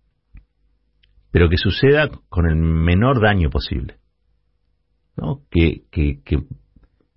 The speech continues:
si a-, si hoy, si ayer, en esta jornada, se inaugura una nueva etapa al interior de la coalición, si es que, no sé, arrancó la paso de, del año que viene, eh,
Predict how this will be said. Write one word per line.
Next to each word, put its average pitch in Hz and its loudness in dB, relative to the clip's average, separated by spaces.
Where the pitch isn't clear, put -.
si - -2
a-, 78 0
si - 0
hoy, 113 2
si - -8
ayer, 85 0
en 76 -8
esta 87 -4
jornada, 90 0
se - 0
inaugura 104 4
una 92 2
nueva 104 2
etapa 87 0
al 71 0
interior 80 2
de 95 4
la 80 2
coalición, 78 0
si - 0
es 98 2
que, 95 4
no 78 0
sé, 78 0
arrancó 80 0
la 110 2
paso 82 0
de, 69 0
del 73 2
año 92 4
que 78 2
viene, 87 0
eh, 71 0